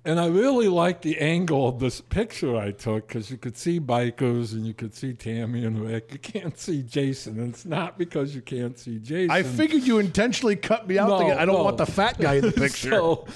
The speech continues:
Speaker 1: um, but doing Ragby, uh, Marshall Zion, uh, New
Speaker 2: Mm-hmm.
Speaker 1: Hampton football player,
Speaker 2: Yep.
Speaker 1: senior to be. Uh,
Speaker 2: No.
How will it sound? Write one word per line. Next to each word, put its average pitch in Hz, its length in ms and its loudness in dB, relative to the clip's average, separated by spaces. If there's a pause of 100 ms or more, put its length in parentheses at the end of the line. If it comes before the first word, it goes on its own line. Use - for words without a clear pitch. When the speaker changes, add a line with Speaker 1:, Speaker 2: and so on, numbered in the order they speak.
(680)
Speaker 1:
um, 143 480 2 (480)
but 170 180 2
doing 269 260 4
Ragby, 120 880 0
uh, 117 240 -6
Marshall 139 480 -2
Zion, 110 640 -4
uh, 90 320 -14
New 120 100 -2
Speaker 2:
Mm-hmm. 117 80 2
Speaker 1:
Hampton 123 320 -2
football 104 420 -12
player, 101 400 -12
Speaker 2:
Yep. 127 160 0
Speaker 1:
senior 160 480 -4
to 151 140 -2
be. 143 420 2 (720)
Uh, 104 180 -4
Speaker 2:
No. 107 580 -2